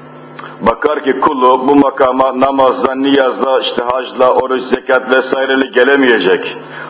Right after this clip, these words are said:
Fakat Mevla da illa istiyor ki bu makamı ben buna vereceğim. Haydi bakalım ondan sonra Cenab-ı Hak Celle Celaluhu hangi yola başvurur? Cenab-ı Hak Celle Celaluhu buna dert verir, sıkıntı verir,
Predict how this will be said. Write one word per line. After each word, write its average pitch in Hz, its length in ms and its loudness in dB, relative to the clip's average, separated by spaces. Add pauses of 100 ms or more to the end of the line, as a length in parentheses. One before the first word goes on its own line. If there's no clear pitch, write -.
Fakat 147 380 -4
Mevla 147 420 2
da 143 100 0
illa 143 460 4
istiyor 143 500 0
ki 139 380 4 (380)
bu 139 140 -2
makamı 139 480 0
ben 139 220 2
buna 139 220 4
vereceğim. 101 720 0 (540)
Haydi 143 320 0
bakalım 127 360 2
ondan 147 340 -2
sonra 127 300 0
Cenab-ı 147 340 2
Hak 143 180 0
Celle 143 300 4
Celaluhu 139 760 0 (280)
hangi 151 360 0
yola 143 280 4
başvurur? 104 500 -2 (380)
Cenab-ı 147 360 2
Hak 143 140 0
Celle 143 340 4
Celaluhu 123 440 2
buna 143 600 2
dert - 280 -2
verir, 110 460 -4 (320)
sıkıntı 131 580 -2
verir, 110 400 0